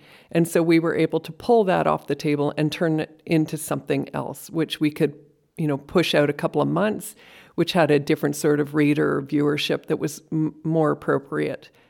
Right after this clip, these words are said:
uh, for the timing. So again, there's not a lot of layers to go through. And again, because your money is so important, you have to make sure everything is gonna have value. And if it doesn't have value,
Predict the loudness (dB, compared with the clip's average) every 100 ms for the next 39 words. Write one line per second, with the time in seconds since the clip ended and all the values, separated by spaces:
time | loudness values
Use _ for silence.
0 | _ -4 -2 0 -4 -8 -2 0 0 -4
1 | -6 -6 -6 -6 0 0 -2 -12 -20 -20
2 | _ _ _ _ -2 2 2 4 2 0
3 | 0 2 2 2 2 0 2 0 -2 -2
4 | -2 -2 0 0 0 -2 2 2 0 -10
5 | -2 0 0 0 -2 -2 0 0 0 0
6 | -2 -2 -4 -4 -4 -4 -2 -2 -4 -4
7 | -6 -4 -4 -4 -4 -2 -2 -2 -4 -6
8 | -6 -6 -4 -6 -4 -4 -2 -2 -4 -6
9 | -2 0 0 0 -2 0 0 2 -2